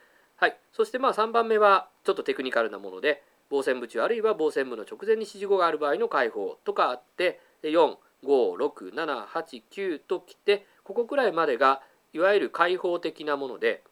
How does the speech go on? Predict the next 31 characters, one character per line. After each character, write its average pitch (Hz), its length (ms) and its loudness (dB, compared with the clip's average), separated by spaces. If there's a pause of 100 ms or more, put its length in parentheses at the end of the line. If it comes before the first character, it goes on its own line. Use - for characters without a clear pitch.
(360)
で、 156 220 2 (180)
十 262 200 -4
の 180 120 -2
記 - 140 -12
述 208 180 -10
問 254 160 -4
題 196 140 2
の 143 100 -2
解 135 180 2
放 131 240 -6
は、 160 220 4 (240)
ま 170 60 -8
あ、 - 40 -6
解 185 180 4
放 202 180 4
と 214 100 -4
い - 20 0
う - 20 0
よ 214 60 2
り 175 40 -8
も 117 120 -8
記 - 160 -10
述 175 220 -10
問 190 200 -4
題 190 200 0
対 202 160 0
策 98 180 -10
で - 80 -18
す - 40 -14
よ - 60 -8
ね。 196 160 -4